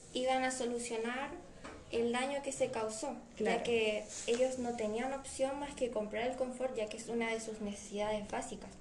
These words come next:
Speaker 2: Claro, sí o sí
Speaker 1: Y
Speaker 2: las van a comprar.
Speaker 1: Sí, y en el tema de los pollos, eh, no se vio un beneficio a la población, en realidad solamente le cobraron una multa,
Speaker 2: Ujú.
Speaker 1: así que no se vio solución.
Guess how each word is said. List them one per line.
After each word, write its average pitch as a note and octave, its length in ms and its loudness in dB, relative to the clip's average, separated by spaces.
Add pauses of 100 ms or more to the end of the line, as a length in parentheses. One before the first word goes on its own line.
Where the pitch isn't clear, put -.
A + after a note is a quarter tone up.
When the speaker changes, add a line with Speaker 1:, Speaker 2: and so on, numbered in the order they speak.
(200)
Speaker 2:
Claro, F#3+ 220 -2 (560)
sí A3+ 140 2
o A3 60 8
sí G#3+ 140 4
Speaker 1:
Y - 20 4
Speaker 2:
las B3+ 160 2
van B3 160 0
a B3 40 -2
comprar. A3+ 360 -4 (160)
Speaker 1:
Sí, G#3+ 280 -2
y G#3+ 140 0
en G#3+ 140 6
el G#3+ 160 2
tema B3+ 300 4
de C4 100 8
los A#3 140 2 (200)
pollos, C4 640 4 (500)
eh, A3 580 4
no B3+ 140 6
se B3+ 220 4
vio C4+ 560 4
un D4 160 0
beneficio D4 580 2
a D4 60 2
la C#4 160 4
población, C4 520 2
en A#3+ 140 0
realidad G#3+ 420 0
solamente B3+ 800 0
le A3+ 180 -2
cobraron A3 460 -2
una G#3 220 0
multa, A3 420 0 (560)
Speaker 2:
Ujú. F#3 220 -6
Speaker 1:
así G#3+ 300 -4
que G#3 580 -4
no A3+ 140 -2
se A#3 180 -4
vio A#3+ 180 -2
solución. A#3 480 -2